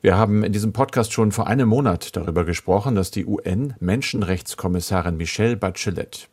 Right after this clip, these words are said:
beiden Kriegsparteien vorgeworfen hat, militärische Stellungen in die Nähe ziviler Gebäude zu legen. Es bestünden, Zitat, „erhebliche Befürchtungen, dass Angriffe der russischen Streitkräfte nicht mit dem humanitären Völkerrecht vereinbar sind.“ Zitat Ende.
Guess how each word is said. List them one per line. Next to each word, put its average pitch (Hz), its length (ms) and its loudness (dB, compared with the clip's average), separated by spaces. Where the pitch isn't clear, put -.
beiden 120 340 0
Kriegsparteien 95 720 -4
vorgeworfen 92 640 0
hat, 90 200 0
militärische 120 580 2
Stellungen 113 600 4
in 123 260 0
die 139 120 0
Nähe 98 380 2
ziviler 98 520 -2
Gebäude 104 480 2
zu - 160 -8
legen. - 320 -12
Es - 140 -12
bestünden, 135 640 0
Zitat, - 460 -4
„erhebliche 123 540 2
Befürchtungen, 131 760 0
dass - 260 -4
Angriffe 127 480 0
der 90 120 2
russischen 131 440 -2
Streitkräfte 98 720 -4
nicht 139 280 -4
mit 107 160 -2
dem 95 220 -2
humanitären 101 640 0
Völkerrecht 80 560 -4
vereinbar 98 500 0
sind.“ - 360 -8
Zitat - 460 -10
Ende. 104 380 4